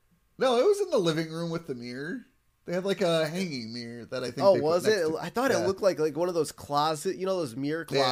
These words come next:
Speaker 2: closets?
Speaker 1: Yeah, but those don't usually go all the way to the floor.
Speaker 2: Yeah, they do. Like, no, it's a closet door that's a mirror.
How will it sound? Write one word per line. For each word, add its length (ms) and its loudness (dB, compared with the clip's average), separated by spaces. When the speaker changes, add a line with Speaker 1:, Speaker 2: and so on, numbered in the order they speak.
Speaker 2:
closets? 480 -4
Speaker 1:
Yeah, 180 6
but 100 2
those 260 4
don't 200 0
usually 320 0
go 140 2
all 160 2
the 80 -2
way 160 0
to 60 -4
the 120 -8
floor. 540 -14
Speaker 2:
Yeah, 140 4
they 80 4
do. 160 0
Like, 260 -4
no, 160 0
it's 140 -4
a 20 -20
closet 420 0
door 280 2
that's 200 -8
a 60 -6
mirror. 460 -10